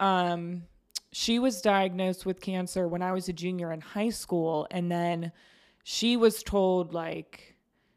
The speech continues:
"You can do chemo, but this is always gonna come back. So you may go into remission, but it'll keep coming back." And then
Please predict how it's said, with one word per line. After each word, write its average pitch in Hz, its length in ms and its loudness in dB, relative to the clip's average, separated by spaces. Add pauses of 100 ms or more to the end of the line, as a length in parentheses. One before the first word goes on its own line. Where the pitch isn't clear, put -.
(120)
"You 214 180 2
can 269 160 2
do 233 180 2
chemo, 196 540 0
but 170 120 -2
this 196 180 -4
is 202 140 0
always 180 320 4
gonna 170 180 -4
come 165 180 -8
back. 143 380 -4
So - 140 -4
you 214 160 0
may 240 180 2
go 240 160 2
into 220 160 0
remission, 190 760 -2 (100)
but 190 100 4
it'll 175 220 2
keep 175 280 -8
coming 160 340 -6
back." 139 460 -6
And 190 160 -2
then 180 460 -2